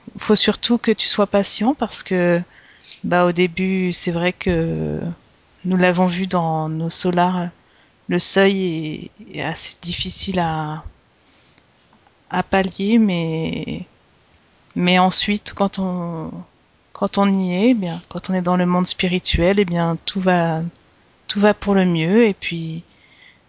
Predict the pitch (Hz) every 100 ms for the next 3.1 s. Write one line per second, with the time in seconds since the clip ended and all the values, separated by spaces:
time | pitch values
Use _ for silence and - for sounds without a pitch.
0 | _ - 196 196 196 185 170 165 180 -
1 | _ _ _ _ _ _ - - 190 -
2 | - 196 - 190 - - 180 185 190 175
3 | 180